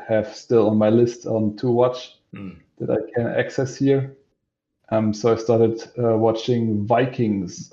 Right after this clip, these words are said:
Speaker 1: on Amazon Prime, and it's surprisingly not very good. It's,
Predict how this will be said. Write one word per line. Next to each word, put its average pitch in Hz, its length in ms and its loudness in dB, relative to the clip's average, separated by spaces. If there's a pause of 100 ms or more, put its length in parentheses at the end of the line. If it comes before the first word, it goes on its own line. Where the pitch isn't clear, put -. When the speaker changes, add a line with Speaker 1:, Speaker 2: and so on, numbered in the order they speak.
Speaker 1:
on 104 380 -8
Amazon 107 640 -2
Prime, 107 680 -2 (1160)
and 113 160 4
it's 123 160 0
surprisingly 131 760 4
not 117 300 4
very 123 240 4
good. 107 300 -2 (2250)
It's, 107 800 -2